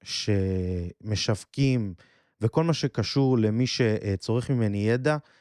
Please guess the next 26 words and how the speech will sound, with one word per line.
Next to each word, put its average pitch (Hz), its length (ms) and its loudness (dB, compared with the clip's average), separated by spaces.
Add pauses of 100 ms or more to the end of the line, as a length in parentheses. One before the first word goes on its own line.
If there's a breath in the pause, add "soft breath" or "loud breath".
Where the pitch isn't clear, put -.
(240 soft breath)
באמת 131 360 0
יהיה 165 100 4
לו 160 100 4
את - 100 -2
כל 151 140 2
הכלים 131 460 0
כדי 101 260 0
להתמודד 107 680 0
עם 113 160 0
העולם 107 840 0 (180)
הלא 107 500 2
פשוט 127 440 -2
של 101 260 -2
העסקים 135 720 0
ושל 101 280 -2
היזמות, 104 600 0 (640 soft breath)
וכל 110 500 0
מי 170 100 0
שמתעסק 143 540 2
בשיווק 127 680 0
ידע 110 260 0
להשתפר 123 880 0
וידע 107 340 2
לקחת 123 580 -2
את 110 200 -2
ה-, 104 200 2